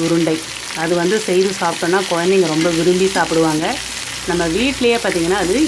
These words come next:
ஈஸியா செய்திடலாம். So, இப்ப வேர்க்கடலை அறுவடை காலம் ஆரம்பிச்சிருச்சு. ஃப்ரெஷ்ஷான வேர்க்கடலை எனக்கு கிடைக்கும்போது உங்களுக்கு பொருள் விளங்காய் உருண்டை எப்படி செய்யறதுன்றதை நான் உங்களுக்கு செய்து காட்டுறேன்.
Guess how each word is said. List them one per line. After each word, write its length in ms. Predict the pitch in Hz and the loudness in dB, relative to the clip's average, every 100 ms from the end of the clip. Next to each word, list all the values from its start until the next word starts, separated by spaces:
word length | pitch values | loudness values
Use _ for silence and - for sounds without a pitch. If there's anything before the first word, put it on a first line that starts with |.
| 190 | 2
ஈஸியா 320 | 180 180 180 170 | 2 2 2 2
செய்திடலாம். 500 | 175 156 156 151 180 - - - - - - - | -2 0 0 0 -6 -8 -10 -10 -10 -8 -8 -6
So, 140 | - 190 190 | 0 2 2
இப்ப 180 | 180 254 254 | 0 0 2
வேர்க்கடலை 460 | 196 208 202 180 180 170 | 0 0 -2 0 2 2
அறுவடை 280 | 190 190 185 | 2 2 2
காலம் 220 | 170 202 185 | 0 2 2
ஆரம்பிச்சிருச்சு. 600 | 165 170 160 160 143 196 277 - - - - - - - - | 2 2 0 -4 -4 -2 -2 -4 -8 -10 -8 -8 -8 -8 -4
ஃப்ரெஷ்ஷான 480 | 185 175 - 196 202 185 | -2 -2 0 0 2 2
வேர்க்கடலை 400 | 190 196 180 170 170 | 2 0 0 0 0
எனக்கு 420 | 160 160 147 247 320 190 | 0 0 0 0 0 0
கிடைக்கும்போது 480 | 165 180 170 170 180 | -2 0 0 2 2
உங்களுக்கு 300 | 160 190 240 349 - - - - - - | 2 0 0 0 -4 -8 -8 -8 -8 -4
பொருள் 240 | 190 185 202 | 0 2 4
விளங்காய் 400 | 190 180 170 165 | 4 4 4 2
உருண்டை 240 | 165 175 170 160 | 2 2 2 2
எப்படி 200 | 175 185 | 2 2
செய்யறதுன்றதை 560 | 170 165 156 160 156 220 254 | 2 2 4 2 4 2 2
நான் 100 | 185 | 2
உங்களுக்கு 300 | 156 143 269 370 190 | 2 0 0 0 0
செய்து 200 | 156 143 | -2 -2
காட்டுறேன். 340 | 143 - 175 | -4 -6 -10